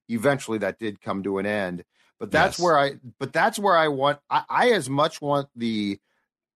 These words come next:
Speaker 1: uh, Falvey to watch the Astros approach at the plate as the players.
Speaker 2: Yeah,
Speaker 1: And
Speaker 2: Gallo,
Speaker 1: say
Speaker 2: G-, Gallo re-,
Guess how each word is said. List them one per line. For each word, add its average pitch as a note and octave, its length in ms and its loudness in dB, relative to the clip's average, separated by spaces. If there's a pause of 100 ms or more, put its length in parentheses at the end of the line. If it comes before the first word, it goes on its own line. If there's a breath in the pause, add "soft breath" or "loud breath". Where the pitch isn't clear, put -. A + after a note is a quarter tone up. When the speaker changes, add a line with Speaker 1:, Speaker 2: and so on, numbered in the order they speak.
(300)
Speaker 1:
uh, A#2+ 120 -2 (720)
Falvey C#3+ 580 2
to - 120 -6
watch A2 720 -2 (340)
the A#2 140 0
Astros A#2 560 0
approach G#2+ 380 -4
at - 60 -20
the - 80 -20
plate G2 380 -6 (140)
as G#2+ 180 -6
the - 80 -18
players. - 640 -10 (1300)
Speaker 2:
Yeah, B2 120 -2
Speaker 1:
And A#2+ 100 0
Speaker 2:
Gallo, C3+ 300 2
Speaker 1:
say A2+ 220 0
Speaker 2:
G-, C#3 80 -10
Gallo C#3+ 420 0
re-, C#3+ 160 2